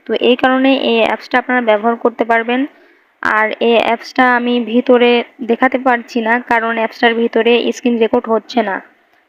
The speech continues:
So, এখান থেকে দুইবার পাসওয়ার্ডটা দিয়ে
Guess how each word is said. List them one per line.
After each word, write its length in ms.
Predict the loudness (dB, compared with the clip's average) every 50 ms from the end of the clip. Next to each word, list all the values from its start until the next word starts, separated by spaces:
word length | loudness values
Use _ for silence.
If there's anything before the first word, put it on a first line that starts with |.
| _ _ _ -4
So, 120 | 0 2
এখান 260 | 4 4 4 2 2 2
থেকে 240 | 0 0 2 0
দুইবার 340 | 0 2 2 2 2 2 2
পাসওয়ার্ডটা 760 | 2 0 -2 -2 -2 -2 -2 -2 -2 -2 _ 0 2 2 2
দিয়ে 420 | 0 -2 -2 -2 2 2 2 2